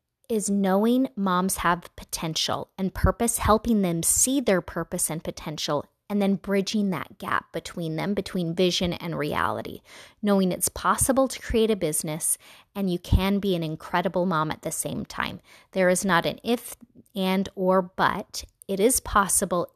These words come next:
if you choose for it to be so, and helping them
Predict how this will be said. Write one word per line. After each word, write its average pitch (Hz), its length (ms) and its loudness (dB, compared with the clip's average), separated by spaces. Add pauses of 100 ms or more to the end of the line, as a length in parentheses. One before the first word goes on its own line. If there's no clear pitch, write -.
if 190 340 -2
you 185 140 -4
choose 160 500 -4
for 165 240 -2
it - 160 -6
to - 120 -6
be 156 260 -6
so, - 540 -6 (420)
and 185 140 -6
helping 220 400 0
them 160 220 -4